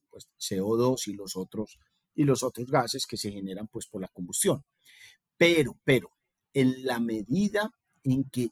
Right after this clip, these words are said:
estos diseños sean mucho más eficientes, se puede lograr algo bien interesante, y es que se reduzcan las emisiones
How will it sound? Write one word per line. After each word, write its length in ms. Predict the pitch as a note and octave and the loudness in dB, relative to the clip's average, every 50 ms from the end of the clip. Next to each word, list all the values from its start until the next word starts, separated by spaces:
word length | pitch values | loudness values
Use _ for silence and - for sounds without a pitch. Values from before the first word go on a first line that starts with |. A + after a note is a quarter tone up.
| - _ | -6 _
estos 1080 | - D#3+ G3 A3 A#3 A3 - - - - - _ - - G2+ - - - - - - _ _ _ _ _ _ _ _ _ _ _ | 2 4 6 6 6 4 0 -4 -4 -6 -8 _ -8 -8 -6 -6 -6 -8 -8 -10 -14 _ _ _ _ _ _ _ _ _ _ _
diseños 800 | A2 A2+ B2 B2+ B2 - - E3+ F#3+ F#3 D#3+ C3 G#2+ G2+ - - | -4 -2 0 2 2 4 4 4 4 4 4 2 0 -2 -4 -4
sean 340 | - C3 B2+ B2+ C3+ D#3+ D#3+ | 0 0 2 2 2 0 0
mucho 480 | D3+ D#3 E3 E3+ G3 G#3 G3 - G#3 F#3+ | 0 0 0 2 0 0 2 0 2 2
más 200 | F#3 F#3 F3+ - | 4 2 2 0
eficientes, 840 | F#3 - G#3+ F#3+ G3 - G3 D3 A2+ G2 F#2+ _ F2 E2 - - _ _ _ _ _ _ _ _ _ | -2 -4 -4 -4 -4 0 0 0 -2 -2 -6 _ -12 -12 -12 -14 _ _ _ _ _ _ _ _ _
se 240 | _ - - C#3 C3+ | _ 0 2 2 2
puede 280 | - - C#3 D#3 E3+ | 2 4 4 4 4
lograr 340 | F3+ E3 C3+ C#3 C#3 C3+ C#3 | 4 2 -2 -2 -2 -2 -2
algo 220 | D3 D3+ C#3+ D#3 D#3+ | -2 -2 0 0 0
bien 120 | E3 D#3+ | 0 -2
interesante, 540 | E3+ E3 - D#3+ D#3 - G3+ G3 C#3+ - A2+ | -4 -6 -4 -4 -2 -2 -2 -2 -2 -4 -2
y 240 | A#2 B2 B2+ C3+ C#3 | 0 4 4 4 4
es 160 | C3+ - - | 2 -2 -4
que 220 | - F3 D#3+ D#3 - _ _ _ _ _ _ _ | -4 -6 -6 -6 -10 _ _ _ _ _ _ _
se 280 | - - D#3 D#3 D3 | -2 4 6 6 6
reduzcan 880 | C#3 C#3 D3 C#3+ C3+ C3 D3+ E3+ G3+ G#3+ G#3 - - - F#3 F3 E3 D#3 | 4 4 4 4 4 6 6 6 6 6 2 0 0 0 0 2 2 2
las 180 | C#3+ C3+ - - | 2 2 2 0
emisiones 840 | B2 A#2 G#2+ G2+ - - D3+ C#3+ C#3 C#3 C#3+ D#3+ D#3+ - - - | -2 -2 -2 -4 -2 0 2 2 2 2 0 -2 -6 -8 -12 -14